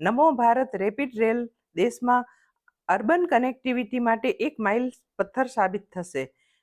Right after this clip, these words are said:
નમો ભારત રેપિડ રેલના સંચાલનથી એક શહેરમાંથી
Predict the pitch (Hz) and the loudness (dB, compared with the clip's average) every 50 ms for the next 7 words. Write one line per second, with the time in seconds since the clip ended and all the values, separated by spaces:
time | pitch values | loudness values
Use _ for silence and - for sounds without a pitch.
0 | _ - 170 196 240 294 311 226 262 262 254 - 220 269 - 196 196 233 226 277 | _ -4 -2 2 2 2 2 4 2 2 2 2 0 -2 -2 0 0 0 0 -2
1 | 285 226 226 233 240 240 247 240 240 247 233 240 226 226 214 - 269 262 269 262 | -6 -4 0 0 0 0 0 0 0 0 0 0 -4 -4 0 0 0 2 2 0
2 | 254 247 - 254 262 254 - _ 202 285 294 - - - 220 226 233 226 226 226 | -2 -4 -4 -4 -6 -6 -2 _ -2 -2 -2 -6 -6 -4 -2 -2 -2 -2 0 -2
3 | 220 214 - 226 233 226 226 | -2 -2 -4 -8 -8 -8 -8